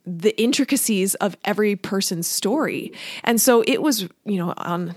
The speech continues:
again, a selfish level, it was really gratifying for me to be able to hop on the phone with these women and be able to hear the difference that I've been able to help create in their lives.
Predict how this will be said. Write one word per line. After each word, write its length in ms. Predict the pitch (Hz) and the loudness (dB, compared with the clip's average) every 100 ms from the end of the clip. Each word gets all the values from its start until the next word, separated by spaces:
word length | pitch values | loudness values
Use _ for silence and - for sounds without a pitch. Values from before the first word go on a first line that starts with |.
| - - - | -16 -20 -12
again, 300 | 175 196 165 | -6 -4 -4
a 80 | 175 | -2
selfish 400 | 214 226 208 - | 0 2 2 2
level, 300 | 160 160 156 | 0 2 4
it 60 | |
was 180 | 208 214 | 4 2
really 260 | 185 233 277 | 4 4 4
gratifying 580 | 196 160 185 190 160 170 | 2 0 2 0 -2 -2
for 140 | 175 | -4
me 140 | 170 | -2
to 40 | 165 | -2
be 60 | |
able 140 | 165 147 | -2 -2
to 60 | |
hop 220 | 160 170 202 | -4 -2 -2
on 120 | 233 | -2
the 80 | 262 | -2
phone 400 | 185 175 180 - | -2 -2 -6 -4
with 240 | 160 - - - | -4 -4 -18 -12
these 320 | - 175 - | -6 -4 0
women 320 | 196 170 175 - | 0 0 -2 -6
and 100 | 180 | -2
be 80 | 185 | 0
able 160 | 190 | 0
to 100 | 202 | -2
hear 520 | 180 - 170 170 180 - - - - _ | -2 -4 -2 0 -2 -6 -20 -20 -20 _
the 100 | 214 | -2
difference 500 | 180 247 262 247 190 | 2 0 2 0 0
that 100 | 214 | 0
I've 120 | 190 | 2
been 100 | 190 | 2
able 140 | 185 190 | 2 0
to 80 | |
help 340 | 185 190 170 - - - | 0 -2 -2 -6 -20 -12
create 280 | - 165 - | -4 -4 -4
in 80 | 175 | -8
their 160 | 165 123 | -6 -4
lives. 440 | 69 85 - | -2 -4 -4